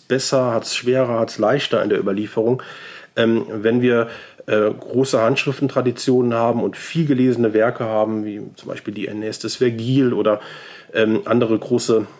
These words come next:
Literatur und auch Geschichtswerke, dann sehen wir natürlich, dass diese Werke in vielen mittelalterlichen Bibliotheken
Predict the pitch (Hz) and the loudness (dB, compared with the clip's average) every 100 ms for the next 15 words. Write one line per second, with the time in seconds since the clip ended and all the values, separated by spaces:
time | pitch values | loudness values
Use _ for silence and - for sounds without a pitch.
0 | - 107 113 113 107 - - 131 127 104 | -10 -2 -2 0 -2 -2 0 2 2 0
1 | 107 - - 165 - - 107 98 98 98 | -2 0 -2 -2 -4 -4 0 0 0 -2
2 | 107 110 123 127 120 - 120 113 110 - | 0 2 4 4 2 0 -4 -2 -6 -6
3 | 113 110 107 113 110 107 - - 135 139 | -6 0 2 2 0 0 -4 -10 -2 2
4 | 135 123 123 135 113 117 107 - 110 107 | 4 4 2 2 2 2 -2 -2 -6 -4
5 | 107 - 127 127 | -6 -2 -2 0